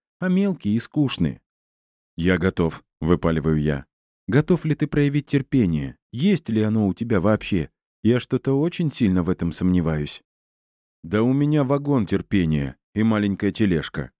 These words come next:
"Ну так оно все тебе понадобится. И еще кое-что".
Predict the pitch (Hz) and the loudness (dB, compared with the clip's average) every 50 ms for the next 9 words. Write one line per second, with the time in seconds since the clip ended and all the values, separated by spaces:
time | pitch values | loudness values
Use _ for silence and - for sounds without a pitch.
0 | _ _ _ _ _ _ _ _ - 202 226 226 - 220 202 - 202 196 190 196 | _ _ _ _ _ _ _ _ -2 0 0 0 0 -2 -2 -2 0 0 0 0
1 | 196 - - - 170 165 - 170 160 170 160 - 147 113 92 80 78 73 80 78 | -2 -2 -2 -2 -2 -2 -2 -2 -4 -2 -2 0 0 2 0 0 0 -2 -2 -2
2 | - - - 73 71 - _ _ _ - 190 208 220 220 202 - - 117 113 110 | -2 -4 -4 -6 -6 -10 _ _ _ -4 0 0 0 0 0 -2 -2 -2 -2 -2
3 | - 127 117 113 107 - - - 110 104 104 | 0 0 0 0 -2 -2 0 0 0 0 -2